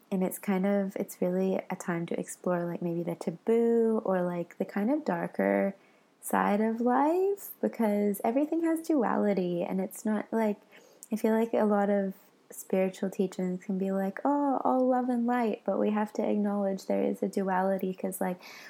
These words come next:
what we resist persists, but we, we can, like, accept and integrate it all. That's when we become whole, instead of just trying to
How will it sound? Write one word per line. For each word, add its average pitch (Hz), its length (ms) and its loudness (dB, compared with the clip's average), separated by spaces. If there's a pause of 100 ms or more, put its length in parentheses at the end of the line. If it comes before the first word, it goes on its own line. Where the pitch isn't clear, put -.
(140)
what 185 160 -2
we 208 100 4
resist 190 520 0
persists, 208 760 -2
but - 100 0
we, 185 220 0
we 190 300 -2
can, 196 220 -2
like, 196 240 -2
accept - 760 -4
and 202 180 -2
integrate 196 580 0
it 196 240 -2
all. 170 380 0
That's 185 320 -4
when 185 140 0
we 185 80 0
become 185 400 -4
whole, 180 640 -2
instead 185 420 -4
of 175 160 -4
just - 300 -8
trying 175 400 -4 (100)
to 175 260 -4